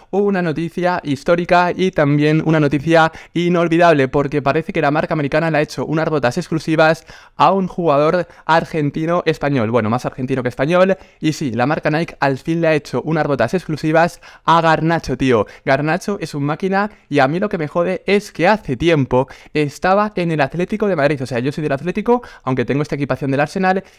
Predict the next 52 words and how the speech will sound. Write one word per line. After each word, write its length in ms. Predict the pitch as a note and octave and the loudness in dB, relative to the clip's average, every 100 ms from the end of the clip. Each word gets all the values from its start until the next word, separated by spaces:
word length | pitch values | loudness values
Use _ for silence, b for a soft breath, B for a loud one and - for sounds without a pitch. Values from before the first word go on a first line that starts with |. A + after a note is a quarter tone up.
| - | -6
Y 140 | D3 | -2
macho, 300 | F#3+ F#3+ C#3 | -2 -4 -4
Garnacho 540 | A2 C3+ G3+ A3+ D#3+ - | -2 0 -2 -2 -8 -2
hace 280 | G#3+ - F3 | -4 -4 -6
mucho 220 | G#3 F#3 | -4 -4
tiempo 420 | E3 E3 F3+ F#3 B B | -4 -2 0 -2 B B
jugaba 400 | - D3+ E3+ G#3 G#3 | -8 0 0 0 -2
en 160 | F#3 | -2
mi 60 | D#3 | -2
equipo 360 | F3+ D#3+ - - | -4 -4 -6 -4
y 120 | B2 | -2
ahora 100 | C#3 | -2
está 240 | C#3 C#3+ | -2 -6
en 80 | C#3 | -4
el 160 | C3+ B2+ | -2 0
United 460 | D#3 F#3+ A3+ A3+ b b | 0 2 2 2 b b
y 80 | C3 | -2
lo 80 | B2+ | 0
mejor 400 | A#2 D3+ D3+ - | 0 0 -2 0
es 200 | D3+ - | -6 -4
que 100 | D3 | -2
vive 180 | C#3+ D#3 | 0 0
su 120 | C#3+ | -2
mejor 200 | B2 B2+ | -4 -2
momento. 400 | C3 B2 G#2+ G2 | 0 0 0 -2
Es 120 | - C#3+ | -2 -2
cierto 240 | D#3 D3 | -2 -2
que 80 | C3 | -4
se 80 | C#3 | -4
ha 40 | |
lesionado, 480 | C3 D3 E3 G#3+ B3 B B | -6 2 2 2 -2 B B
pero 120 | - | -4
ya 120 | A#2 | 0
ha 20 | B2+ | 0
vuelto 240 | C3+ C3 | -2 -4
a 20 | |
jugar 400 | B2+ D#3+ G3+ G3+ - | -2 2 2 0 -2
y 60 | |
ha 40 | C#3+ | 0
vuelto 180 | D3 | 0
a 60 | C#3+ | -2
jugar 400 | - D3 E3+ F3+ B B | 0 2 2 0 B B
con 200 | - A#2 | -6 -4
unas 380 | D#3+ F#3 F#3+ - | -2 -2 -2 -4
nuevas 320 | C#3 D#3+ F3 | -4 0 0
botas 380 | D3 C#3 F#3+ - | 0 2 0 0
exclusivas. 640 | - D3+ - C3+ C#3 F#2 - | -2 -2 -2 -4 0 -2 -2
Unas 280 | C#3 C#3+ - | -4 -4 -4
nuevas 180 | C#3 C#3 | -2 0
botas 240 | C#3+ C3+ | -2 -4
exclusivas, 320 | C#3+ C3 F3 | -8 0 2
no, 240 | C#3+ A#2 | 2 0